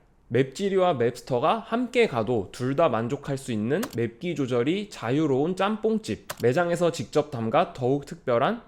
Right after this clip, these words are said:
장아찌와 반찬, 이런 식으로 정확하게 짚어주는 것이 차별화의 시작입니다.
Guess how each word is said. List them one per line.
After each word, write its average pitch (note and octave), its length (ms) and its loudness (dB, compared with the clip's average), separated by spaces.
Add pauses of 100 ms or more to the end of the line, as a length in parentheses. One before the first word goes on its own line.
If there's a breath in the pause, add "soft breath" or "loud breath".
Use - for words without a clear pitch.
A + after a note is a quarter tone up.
장아찌와 F3+ 680 0
반찬, A2+ 440 -6 (240)
이런 E3+ 280 4
식으로 C3 560 -2 (100)
정확하게 F#3+ 840 0
짚어주는 B2+ 680 -2
것이 C3 420 -4 (120)
차별화의 D#3+ 680 2
시작입니다. D3+ 720 -4